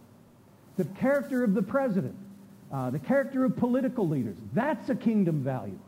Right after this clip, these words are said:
Because, um, God cares about the heart, and he cares about the character. And there's many passages we could look in the scriptures, Old Testament and New, about the character of the king or the character of the leaders in the church. Character matters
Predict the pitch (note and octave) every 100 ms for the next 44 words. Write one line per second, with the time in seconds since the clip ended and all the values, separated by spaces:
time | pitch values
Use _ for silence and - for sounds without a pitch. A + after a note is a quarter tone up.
0 | - - - - - - F3+ F#3 F#3 D3+
1 | G#2+ - C3+ B2 A#2+ A#2 A#2+ - - -
2 | - - - - - - - - - -
3 | - - - F3 F3+ - A#3 A3+ A3 F3+
4 | E3 F3 G#3+ D3+ C4 B3 - E3 D#3 F3+
5 | F3 D3 D3+ E3 D#3 F3+ A#3+ A#3+ G3 C3+
6 | C3 C#3+ C3 D3 E3+ F3 F3+ E3 E3+ D#3
7 | D#3 D#3+ D#3 E3+ F3 D#3+ - F#3+ F3+ F3
8 | C#3 D3 E3+ F3 D#3 D#3 D3 E3 G3+ F#3+
9 | - - E3 F3+ F3 F#3+ - G3+ G#3+ G#3+
10 | G#3+ G3 G3+ B3 A#3+ E3 - - E3+ F#3
11 | - G3 G#3+ G#3+ G#3+ F#3 G3+ G#3 G#3 F#3
12 | G3+ G3+ C4 F3 - - - - - F3
13 | G3 G3+ A3 A3 F3+ E3+ F3+